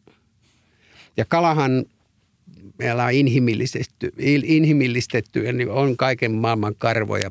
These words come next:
pitää olla kondorin, paviani kondorin silmäripsiä ja vaikka mitä helvetti. Kala on tyhmä elukka, se ei ole edes noussut maalle vielä, että se on, se on jäänyt sinne,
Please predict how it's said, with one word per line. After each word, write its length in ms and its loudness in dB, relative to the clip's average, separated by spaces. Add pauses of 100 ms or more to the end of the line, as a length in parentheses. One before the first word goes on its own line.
pitää 360 -6
olla 200 -8 (200)
kondorin, 560 -4
paviani 400 -2
kondorin 500 -4
silmäripsiä 840 -2
ja 180 -4
vaikka 360 -2 (120)
mitä 380 0
helvetti. 520 -2 (520)
Kala 300 2
on 220 2 (140)
tyhmä 460 4
elukka, 640 0
se 120 -2
ei 220 2
ole 100 -2 (240)
edes 340 0
noussut 380 0
maalle 520 2
vielä, 280 -4
että 280 -8
se 60 -4
on, 180 0
se 100 0
on 120 2
jäänyt 360 2 (100)
sinne, 240 2